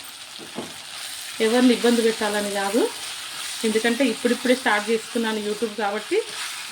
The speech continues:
మీ సపోర్ట్ నాకు చాలా అవసరం అండి. ఎవరికైనా మా వీడియోస్ నచ్చినట్లయితే ఒక లైక్ అయితే చేయండి.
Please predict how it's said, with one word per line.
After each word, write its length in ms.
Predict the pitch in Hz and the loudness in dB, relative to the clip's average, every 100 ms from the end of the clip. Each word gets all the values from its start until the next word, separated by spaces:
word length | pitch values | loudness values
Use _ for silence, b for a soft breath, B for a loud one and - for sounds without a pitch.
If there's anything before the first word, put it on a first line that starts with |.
| - | 0
మీ 60 | 226 220 | 2 4
సపోర్ట్ 300 | 208 208 233 226 | 2 2 2 2
నాకు 140 | 214 - | -2 -2
చాలా 300 | 214 202 220 208 | 2 4 4 2
అవసరం 320 | 208 - 208 196 | 0 -2 -2 -2
అండి. 200 | 208 349 - - - - - - - - - - 220 | 2 2 0 -6 -10 -10 -10 -12 -12 -12 -10 -4 0
ఎవరికైనా 500 | 208 269 285 285 285 277 - - - - | 2 4 4 4 4 0 -12 -14 -10 -4
మా 80 | 220 202 | 0 4
వీడియోస్ 320 | 220 240 240 240 | 6 6 4 2
నచ్చినట్లయితే 640 | 220 - 233 226 226 233 381 - - - - - 214 | -2 0 -2 2 2 2 0 -2 -10 -12 -12 -6 0
ఒక 80 | 226 208 | 2 4
లైక్ 180 | 208 226 | 4 4
అయితే 160 | 220 226 | 4 4
చేయండి. 340 | 208 208 208 | 4 2 2